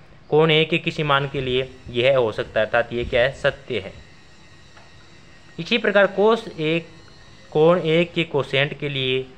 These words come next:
प्रयुक्त एक सपित, क्या कहता है, कोण ए किसी ए के कोसेंट, कोसेंट के लिए प्रयुक्त एक सचित्र रूप है।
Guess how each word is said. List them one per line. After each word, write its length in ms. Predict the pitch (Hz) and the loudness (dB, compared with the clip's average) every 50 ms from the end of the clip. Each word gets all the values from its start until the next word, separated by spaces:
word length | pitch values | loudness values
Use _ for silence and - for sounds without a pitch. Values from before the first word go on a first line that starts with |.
| - - | -12 -6
प्रयुक्त 280 | - 160 170 170 - 151 | -2 -2 -2 -2 -2 -4
एक 140 | 143 - - | -6 -6 -6
सपित, 440 | - - 139 - 143 143 139 - - - - - - - - - - - - - - - - - - - - - | -10 -12 -12 -10 -10 -10 -10 -12 -14 -20 -20 -20 -20 -20 -20 -20 -20 -20 -20 -20 -20 -20 -20 -20 -20 -20 -12 -4
क्या 120 | - 160 156 | 0 0 2
कहता 240 | 151 147 139 - 151 | 2 0 0 2 2
है, 280 | 170 208 202 - - - - - - - - - - - | 2 2 0 -4 -10 -18 -16 -14 -12 -12 -14 -14 -8 -4
कोण 340 | 160 165 175 185 202 208 | -2 2 2 4 2 2
ए 300 | 196 - 165 156 165 175 | 0 -2 -2 -2 0 0
किसी 460 | 175 - 180 175 - 185 185 185 - - 151 | -2 -4 -6 -8 -6 -4 -4 -4 -4 -6 -6
ए 160 | 147 151 160 | -6 -6 -4
के 120 | 160 180 170 | -4 -6 -4
कोसेंट, 520 | - 156 139 - - 135 131 135 156 143 - - - - - - - - - - - | -4 -4 -4 -2 0 0 0 0 -2 -4 -10 -16 -20 -20 -20 -20 -20 -20 -20 -18 -8
कोसेंट 2250 | - 170 180 202 208 202 208 - - - - - - - - - - - - - - - - - - - - - - - - - - - - - - 135 139 147 156 160 - | -2 0 2 2 0 0 -4 -10 -20 -20 -20 -20 -20 -20 -20 -20 -20 -20 -20 -20 -20 -20 -20 -20 -20 -20 -20 -20 -20 -20 -20 -20 -20 -20 -20 -16 -8 -6 -4 -4 -4 -6 -8
के 180 | - - 151 147 | -10 -8 -6 -4
लिए 140 | 143 147 143 | -4 -4 -6
प्रयुक्त 340 | - - 160 165 165 - 151 | -4 -6 -6 -6 -6 -6 -8
एक 120 | 143 135 | -6 -6
सचित्र 380 | - 151 - 170 170 - - 143 | -6 -8 -6 -6 -6 -6 -8 -10
रूप 200 | 135 127 - - | -10 -8 -6 -4
है। 140 | 101 - | -6 -6